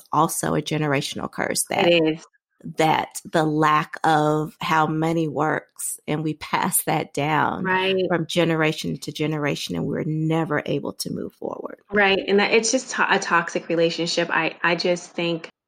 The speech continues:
Speaker 2: everybody needs to have a different relationship with money, especially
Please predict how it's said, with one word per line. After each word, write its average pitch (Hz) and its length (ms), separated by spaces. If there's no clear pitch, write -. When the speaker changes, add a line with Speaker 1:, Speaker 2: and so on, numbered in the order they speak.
Speaker 2:
everybody 190 420
needs 170 260
to 175 80
have 170 340
a 170 80
different 180 540
relationship 175 760
with 175 180
money, 165 580
especially 185 880